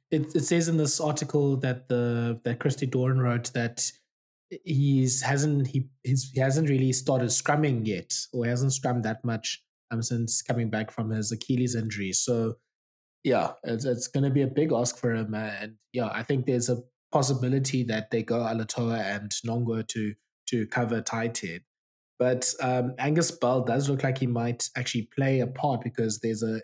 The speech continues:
injury concern for James Slipper. Um, he had a training mishap, as they, as they say. And yeah, like you said, Reece Hodge at twelve, Suli Vunivalu,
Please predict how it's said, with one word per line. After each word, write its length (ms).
injury 260
concern 400
for 120
James 340
Slipper. 440
Um, 640
he 80
had 180
a 260
training 440
mishap, 360
as 160
they, 220
as 180
they 160
say. 380
And 80
yeah, 120
like 200
you 60
said, 320
Reece 200
Hodge 220
at 140
twelve, 500
Suli 260
Vunivalu, 720